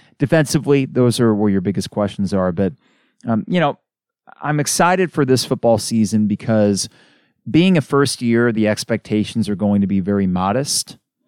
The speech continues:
You know, five and seven, I'd be pretty damn excited. Four and eight seems about right. But then you look at the schedule and think, you're older.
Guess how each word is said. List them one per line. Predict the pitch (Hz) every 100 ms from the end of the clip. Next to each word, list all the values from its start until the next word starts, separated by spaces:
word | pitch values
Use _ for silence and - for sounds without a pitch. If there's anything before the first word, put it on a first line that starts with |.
| _ _ _ _
You | -
know, | 107
five | 95 120 120 120
and | 113
seven, | - 120 107 127 127
I'd | 101
be | 104 92
pretty | - - 113
damn | 101 104 101
excited. | 90 - 104 98 117 135 - _ _
Four | _ 147 135
and | 127
eight | 127 143 _ _
seems | - - 147 123
about | 113 113
right. | 107 107 120 _
But | 143
then | - 285
you | 320
look | 277
at | 214
the | 135
schedule | - 117 104 107 117 147
and | -
think, | 135 135 - _ _ _ _ _ -
you're | 226
older. | 147 113 107 135